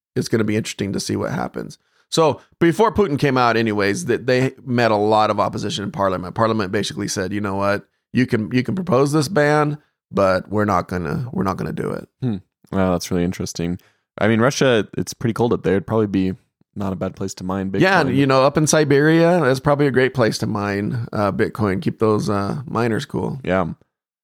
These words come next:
Speaker 2: all right, uh, let's go to our last point of the episode. Goldman Sachs. Now, that's a pretty obscure name.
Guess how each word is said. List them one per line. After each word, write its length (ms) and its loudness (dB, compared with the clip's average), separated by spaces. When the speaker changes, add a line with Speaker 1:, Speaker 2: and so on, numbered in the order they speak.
Speaker 2:
all 460 2
right, 440 2
uh, 240 4
let's 160 0
go 100 -2
to 60 2
our 140 2
last 540 0
point 520 -4
of 280 -2
the 360 0
episode. 540 0
Goldman 380 2
Sachs. 680 -2
Now, 200 -2
that's 180 -2
a 60 -8
pretty 580 -2
obscure 640 0
name. 520 2